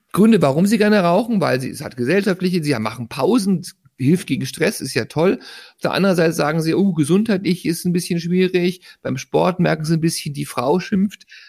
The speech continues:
Also sind Sie so ein bisschen zerrissen. Ich hab mal eine andere Frage. Auf einer Skala von null bis zehn, wie wichtig ist es denn für Sie, mit dem Rauchen aufzuhören? Null ist überhaupt nicht wichtig, zehn ist total wichtig. Wo sind Sie denn da?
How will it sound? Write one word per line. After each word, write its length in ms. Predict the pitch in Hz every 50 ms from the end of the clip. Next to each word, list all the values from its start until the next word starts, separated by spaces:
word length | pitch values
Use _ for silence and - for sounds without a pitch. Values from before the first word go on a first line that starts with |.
| - -
Also 180 | - 151 156
sind 120 | 185 214 196
Sie 80 | 202
so 80 | 175 202
ein 60 | 190
bisschen 260 | 185 208 - 302 185
zerrissen. 580 | - - 156 143 151 165 165 - - 120 101 - - - - - - - - _ _ _ _ _ _ _ -
Ich 120 | - 147
hab 100 | 165 196
mal 80 | - 196
eine 100 | 170 165
andere 200 | 156 180 226 220
Frage. 200 | - 180 160 -
Auf 100 | 147 139
einer 140 | 165 160 143
Skala 500 | 135 - - - - 143 156 185 202 190
von 180 | - - 160 151
null 180 | 160 185 220
bis 260 | 190 208 185 - - -
zehn, 260 | - 226 190 175 160
wie 140 | 156 151 156
wichtig 300 | 190 175 - 196 190 -
ist 120 | 202 175
es 120 | 196 190 -
denn 240 | 196 180 175 175 - - _ _
für 160 | - - 156
Sie, 160 | 151 170 180
mit 160 | 170 156 156
dem 80 | 156 147
Rauchen 300 | 139 127 123 127 127 135
aufzuhören? 440 | - - - 175 - - - 120 117
Null 160 | 131 147 165
ist 140 | 170 165 - -
überhaupt 380 | 131 131 123 143 147 - -
nicht 140 | 180 160 139
wichtig, 260 | 165 165 165 147 131 -
zehn 120 | - 127
ist 80 | 135 131
total 400 | - 135 139 - 98 117 110 95
wichtig. 240 | 117 - 127 120
Wo 80 | 123 120
sind 180 | 120 160 233 -
Sie 80 | 180
denn 180 | - 107 104 104
da? 200 | 98 90 92